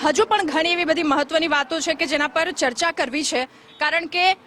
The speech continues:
લોકસભાની ચૂંટણી જ્યારે નજીક હોય છે ત્યારે મતમતાંતરો જાણવા પણ એટલા જ વધારે આવશ્યક થઈ જાય છે. અ,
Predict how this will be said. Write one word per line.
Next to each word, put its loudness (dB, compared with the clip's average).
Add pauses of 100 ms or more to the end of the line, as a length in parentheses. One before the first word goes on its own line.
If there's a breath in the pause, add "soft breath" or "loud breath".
(160)
લોકસભાની -2
ચૂંટણી -2
જ્યારે 0
નજીક -2
હોય 2
છે -4
ત્યારે -2
મતમતાંતરો 0
જાણવા 2
પણ 0
એટલા -2
જ -4
વધારે 0
આવશ્યક -2 (400 loud breath)
થઈ 0
જાય 0
છે. -4 (580 loud breath)
અ, 2